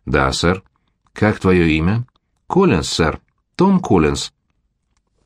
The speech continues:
Управляющий схватил Тома за плечо и повёл в конюшню. Не считая вороного жеребца, которого Том видел в поле, там стояли четыре скаковые лошади и пони.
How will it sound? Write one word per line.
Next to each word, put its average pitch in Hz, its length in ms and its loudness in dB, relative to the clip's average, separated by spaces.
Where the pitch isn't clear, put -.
Управляющий 92 640 2
схватил 90 420 0
Тома 90 300 0
за 87 140 0
плечо 95 520 -2
и 117 140 0
повёл 113 320 0
в - 80 -18
конюшню. 101 580 -2
Не 78 180 0
считая 95 460 0
вороного 85 420 0
жеребца, 85 640 -2
которого 95 400 0
Том 101 340 0
видел 95 300 2
в - 100 -8
поле, 101 400 0
там 175 320 2
стояли 143 640 0
четыре 135 600 0
скаковые 117 580 2
лошади 156 580 0
и 160 120 2
пони. 73 480 0